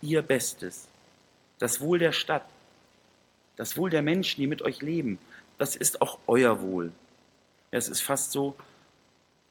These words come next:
als ob dieser Text eins zu eins zu übersetzen ist oder zu übertragen ist in unsere Zeit. Leute, sucht das Beste der Stadt und betet für sie. Betet für Altona. Betet für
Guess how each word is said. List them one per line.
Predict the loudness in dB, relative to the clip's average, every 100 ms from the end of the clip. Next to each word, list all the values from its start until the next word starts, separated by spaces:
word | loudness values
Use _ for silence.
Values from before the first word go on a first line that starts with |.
| _ -8
als | -6 -6
ob | -8 -6
dieser | 2 2 2
Text | -2 -4 -4 -4
eins | -4 -4 -4
zu | -2
eins | -2 -2 -4
zu | -8
übersetzen | -6 -2 -4 -4 -10
ist | -10 -12 -8
oder | -6 -6
zu | -4
übertragen | -6 -2 -2 -2
ist | -4 -6
in | -8
unsere | -8 -8 -8
Zeit. | -10 -8 -8 -8 -14 _ _ _ _ _ -4
Leute, | -2 -2 -4 -6 -10 _ _ _ _ _ _ _ _ _ _ -14
sucht | -12 -2
das | -2 -2 -8 -6
Beste | -6 -4 -4
der | -2
Stadt | -2 -2 -6 -6
und | -6
betet | -4 -4 -6 -10
für | -10 -10
sie. | -12 -16 _ _ _ _
Betet | -8 -6 -6
für | -4 0
Altona. | 0 -2 -6 -6 -10 -14 _ _ _ _ _ _ _ _ _ -6
Betet | -4 -4 -6
für | -6 -4 -2 -2